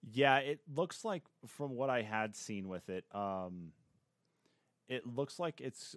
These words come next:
a, um, it definitely has the vibes of Hearthstone, especially when it comes to, like,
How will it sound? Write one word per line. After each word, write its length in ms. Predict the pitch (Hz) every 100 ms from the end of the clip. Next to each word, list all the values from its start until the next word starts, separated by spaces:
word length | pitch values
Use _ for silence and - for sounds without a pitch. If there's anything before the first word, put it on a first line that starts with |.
| -
a, 840 | 117 117 113 113 110 107 107 101 98 -
um, 640 | 98 95 90 87 85 78 _ _ _ _ _ - - _ _ _ _ - -
it 120 | 160
definitely 240 | 156 175
has 180 | 143 139
the 100 | 120
vibes 380 | 101 101 107 104
of 80 | 95
Hearthstone, 640 | 107 101 - 113 104 104 110
especially 440 | 98 107 95 113
when 120 | 104
it 80 | 85
comes 300 | 98 95 92
to, 100 | 104
like, 360 | 92 90 87